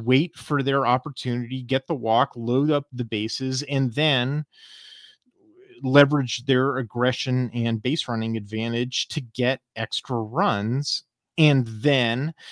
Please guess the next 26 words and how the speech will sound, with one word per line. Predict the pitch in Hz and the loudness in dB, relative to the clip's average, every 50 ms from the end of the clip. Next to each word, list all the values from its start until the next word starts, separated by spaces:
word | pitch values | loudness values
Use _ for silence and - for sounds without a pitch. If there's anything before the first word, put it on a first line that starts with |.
| - - _ | -20 -12 _
are | - 147 139 135 | 4 4 6 6
in | 143 143 143 | 6 4 4
a | 139 | 2
position | 127 - 123 110 117 120 113 - - 131 120 123 131 139 - | 2 -2 -6 -2 -2 -2 -2 -2 -4 -4 -2 -2 -4 -6 -8
that, | - 117 117 131 120 120 117 117 113 _ | -8 -4 0 2 2 4 2 2 0 _
you | - 127 131 | -6 -4 -2
know, | 127 123 127 123 | 0 2 2 0
their | 117 113 127 123 120 | 2 2 2 2 2
ro-, | 113 117 120 120 117 - 117 110 | 2 0 0 0 0 -2 -6 -4
their, | - 123 113 110 - _ | -2 -2 -2 -2 -4 _
their, | 117 110 123 113 110 113 113 110 104 _ _ | -6 -4 -2 -2 -2 -2 -4 -6 -10 _ _
their | - 113 110 | -8 -8 -8
closer, | - - - - 131 151 202 190 - 113 104 95 104 123 151 _ _ _ _ _ _ _ _ _ _ _ _ _ _ _ _ _ | -8 -10 -8 -4 -2 -2 0 0 -2 -2 -2 -4 -6 -8 -10 _ _ _ _ _ _ _ _ _ _ _ _ _ _ _ _ _
you | - 143 | 0 2
know, | 135 131 127 123 | 4 4 4 2
gets | 113 135 131 - - | 2 0 0 0 0
an | 135 127 | 0 0
advantage | 123 117 107 104 110 113 113 117 113 120 123 127 127 120 - | 0 -2 -4 -4 -4 -2 -2 0 0 -2 -2 -4 -6 -12 -8
because | - 127 120 - 131 135 123 113 | -10 -10 -8 -4 -4 -4 -4 -4
the | 120 131 | -4 -6
opponent | 127 123 - 123 117 117 117 104 | -6 -6 -4 -4 -4 -4 -4 -4
has | 117 113 - | -6 -8 -10
to | - - | -8 -8
swing | - - - 95 92 98 98 | -8 -8 -8 -8 -10 -10 -10
at | 95 - | -10 -12
everything. | - _ 82 80 _ - 76 67 69 | -14 _ -18 -20 _ -16 -16 -16 -16